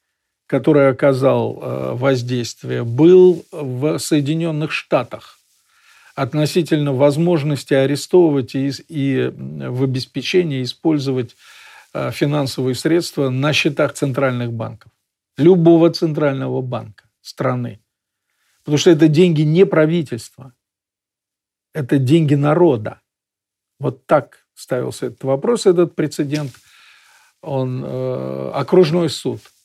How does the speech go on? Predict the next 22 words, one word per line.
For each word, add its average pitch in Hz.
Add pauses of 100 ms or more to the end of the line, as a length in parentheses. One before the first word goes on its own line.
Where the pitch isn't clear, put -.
принял 123
это 127
решение, 165
это 151
стало 135
судебным 120
прецедентом. 120 (680)
Но 131
там 202
была 170
речь, 165
э, 131
по 135
поводу, 131 (540)
э, 127
проблем, 147
э, 135
с, - (2000)
э, 127
с 127
Банком 143
Англии, 131